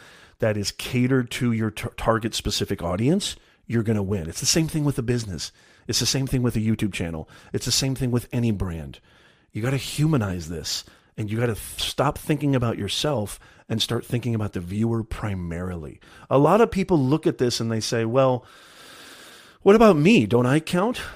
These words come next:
I mean, why am I just thinking about the audience?" Well, no, no, no, no, no. You definitely count because you're the purveyor of this show, and you have to definitely do something that is intrinsically, uh, something that you care about and that you're passionate about, because people are gonna be able to feel that.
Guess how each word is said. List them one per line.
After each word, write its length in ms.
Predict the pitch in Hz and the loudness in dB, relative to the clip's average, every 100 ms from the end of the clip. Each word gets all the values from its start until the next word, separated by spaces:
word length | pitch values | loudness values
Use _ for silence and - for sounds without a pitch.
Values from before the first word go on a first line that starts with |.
| 131 | -10
I 60 | 151 | -4
mean, 160 | 143 | -2
why 180 | 127 151 | 0 0
am 120 | 170 | 2
I 80 | 160 | 2
just 220 | 143 143 | 0 -4
thinking 240 | 170 139 143 | -4 -2 0
about 160 | 135 | 0
the 120 | 123 110 | 0 0
audience?" 640 | 151 214 90 80 - - - | 2 0 -2 -6 -12 -14 -2
Well, 280 | 156 160 - | 0 0 -2
no, 220 | 156 170 | 0 2
no, 120 | 202 | 4
no, 120 | 190 | 4
no, 140 | 180 165 | 4 4
no. 380 | 170 95 - _ | 2 0 -6 _
You 340 | - 120 139 208 | -10 0 2 4
definitely 460 | 165 165 147 120 | 4 2 0 0
count 320 | 101 185 190 113 | -2 -2 -2 -2
because 260 | 113 104 | -4 -2
you're 200 | 104 135 | 0 0
the 100 | 143 | 0
purveyor 600 | 131 117 98 98 160 175 | 0 -2 -2 2 2 2
of 140 | 85 80 | 0 -6
this 160 | 80 | -10
show, 480 | - - - 101 190 | -6 -6 -4 -6 -6
and 160 | - 98 | -6 -4
you 140 | 113 | -2
have 300 | 120 127 143 | 0 -2 -2
to 80 | - | -6
definitely 500 | 104 107 139 131 107 | -4 -4 -2 -2 -2
do 160 | 98 104 | -4 -4
something 380 | - 104 104 92 | -4 -6 -6 -6
that 100 | 87 | -8
is 140 | 87 | -8
intrinsically, 880 | 92 - 117 107 104 104 98 92 90 - - - - - _ | -10 -8 -6 -6 -6 -4 -4 -4 -8 -14 -20 -20 -20 -20 _
uh, 320 | - 104 107 | -12 -10 -10
something 340 | 120 127 123 110 | -6 -4 -2 -2
that 100 | 104 | -2
you 120 | 101 | -4
care 160 | 98 98 | -4 -4
about 240 | 139 - | -6 -4
and 80 | 110 | -6
that 80 | - | -6
you're 120 | 92 | -6
passionate 540 | - 107 156 - 90 | -6 -4 -4 -4 -4
about, 180 | 85 95 | -8 -8
because 220 | 107 101 | -8 -8
people 240 | - 131 120 | -4 -4 -2
are 60 | |
gonna 140 | 107 98 | -6 -6
be 80 | 101 | -6
able 80 | 80 | -6
to 60 | |
feel 540 | - - - 143 180 117 | -8 -8 -6 0 2 2
that. 380 | 76 76 - | -2 -8 -12